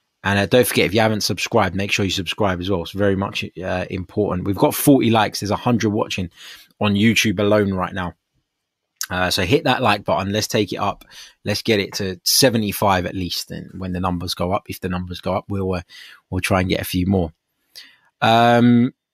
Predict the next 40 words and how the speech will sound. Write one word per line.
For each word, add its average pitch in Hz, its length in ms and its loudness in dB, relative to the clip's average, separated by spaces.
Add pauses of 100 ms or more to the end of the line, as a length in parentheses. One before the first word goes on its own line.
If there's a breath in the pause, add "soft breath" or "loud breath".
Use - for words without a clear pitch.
(240)
Junior 156 340 6
Gunner 151 340 4
adds 139 240 -2
that, 117 120 -4
"I 147 100 0
think 151 200 -6
the 113 60 -8
fact - 280 -10
Arsenal 123 360 -6
fans 110 280 -10
have 104 160 -12
no 110 220 -4
connection 110 440 -6
with 98 120 -4
Willian 95 420 -6 (440 loud breath)
being 107 240 2
a 104 40 0
new 104 160 0
signing, 101 440 -2
it 98 100 -10
doesn't 107 240 -2
feel 101 220 -4
like 92 180 -2
he's 87 140 -10
part - 240 -4
of 92 80 -6
Arsenal." 95 480 -6
Also, 107 340 0
the 87 140 -6
Chelsea 104 420 -4
links. 87 320 -8
Yeah, 95 80 -6
the 92 100 -10
Chelsea 123 360 0
links 92 180 -8
play 87 160 -8
a 82 60 -6
part - 260 -4
for - 100 -16
me. 80 160 -10